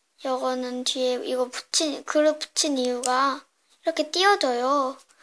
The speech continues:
근데 여기 보시다시피 이렇게 파인 데가 너무 많아서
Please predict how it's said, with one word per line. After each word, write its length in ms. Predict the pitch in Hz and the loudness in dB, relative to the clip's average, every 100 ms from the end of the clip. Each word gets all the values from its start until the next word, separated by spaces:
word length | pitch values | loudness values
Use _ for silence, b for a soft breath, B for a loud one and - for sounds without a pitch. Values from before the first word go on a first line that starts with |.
| B B B - | B B B -8
근데 280 | 285 262 | -4 0
여기 340 | 254 254 262 254 | 0 0 0 0
보시다시피 1000 | 254 262 277 269 262 - - 285 294 294 254 | -2 -4 -2 -2 -4 -6 -8 -4 -2 -2 -2
이렇게 440 | 277 - 269 262 | -6 -4 -2 -2
파인 360 | - 359 381 381 | 0 0 2 0
데가 200 | 294 254 | 0 0
너무 180 | 240 | -4
많아서 580 | 233 233 233 254 320 262 | -4 -6 -4 -2 0 -2